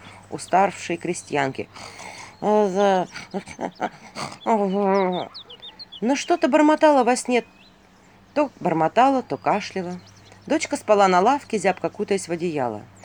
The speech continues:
Василиса сама стала глаза закрывать, и чудилось ей, что она вместе с русалками хоровод водит, долгий такой хоровод, а руки у неё холодные, спины гнилые. «Вставай!»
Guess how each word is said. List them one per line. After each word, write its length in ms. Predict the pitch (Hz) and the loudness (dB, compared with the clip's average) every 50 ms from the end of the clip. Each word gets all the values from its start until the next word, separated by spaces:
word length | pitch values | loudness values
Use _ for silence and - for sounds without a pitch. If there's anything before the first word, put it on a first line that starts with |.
| - - - - - - | -20 -20 -20 -20 -12 -8
Василиса 440 | - 262 - 320 339 359 - 330 302 | -8 -6 -2 0 0 0 0 -2 -2
сама 260 | - 339 339 339 302 | 0 2 2 2 0
стала 280 | - - 165 151 143 143 | 2 2 2 2 2 2
глаза 340 | 143 147 147 135 147 139 | 2 0 2 2 2 0
закрывать, 500 | 127 139 135 - 131 143 135 127 113 113 - - - - - - - - | 0 -2 -4 -4 -4 -4 -2 -2 -2 -2 -4 -10 -20 -20 -20 -20 -16 -12
и 80 | - 156 | -12 -8
чудилось 540 | - - 285 285 262 294 277 277 247 - 240 | -4 -4 -2 0 0 0 0 -2 -4 -4 -6
ей, 100 | 240 233 | -6 -6
что 200 | - - 240 247 | -4 -4 -2 0
она 180 | 254 262 262 | 0 0 0
вместе 400 | 254 254 254 254 233 - - 226 | 2 0 0 -2 -2 -4 -6 -8
с 100 | 214 - | -6 -6
русалками 520 | 233 233 233 - - 254 - - 220 208 202 | -6 -6 -2 0 0 0 0 0 -2 -4 -2
хоровод 500 | 190 233 226 233 226 208 180 - - - | -2 0 0 0 0 0 -2 -4 -4 -6
водит, 340 | 127 123 120 101 95 - - | -6 -6 -6 -6 -8 -8 -4
долгий 720 | 123 143 226 285 320 330 320 320 320 302 277 220 165 170 | -2 0 2 2 4 6 6 6 6 4 2 0 -2 -4
такой 240 | - 147 - 139 131 | -4 -4 -4 -4 -6
хоровод, 460 | - - 131 127 127 117 107 90 - - - - - - - - _ | -4 -2 -2 0 -2 -2 -4 -8 -10 -12 -18 -20 -20 -20 -20 -6 _
а 120 | - 160 | 2 4
руки 240 | 180 220 233 - 214 | 4 4 2 0 -2
у 80 | 180 156 | -2 -2
неё 120 | 143 131 | -2 -4
холодные, 760 | 131 - 123 117 113 127 156 180 170 151 143 135 135 - - - - - - - - | -2 0 0 0 0 0 -2 -4 -4 -8 -10 -12 -12 -14 -14 -18 -20 -20 -20 -20 -18
спины 400 | - - - - 240 254 220 156 | -18 -14 -10 -6 -4 -2 -2 -2
гнилые. 720 | 127 123 127 123 113 117 131 147 180 180 156 135 113 - 139 - - - - - - - - - - - - - - - - - - - - | -4 -6 -8 -8 -6 -6 -6 -6 -6 -6 -8 -8 -10 -12 -14 -20 -20 -20 -20 -20 -20 -20 -20 -20 -20 -20 -20 -20 -20 -20 -20 -20 -20 -20 -16
«Вставай!» 720 | - - - - 202 202 180 185 190 196 - - 190 156 - | -14 -4 2 4 4 6 6 6 6 6 6 4 2 0 -4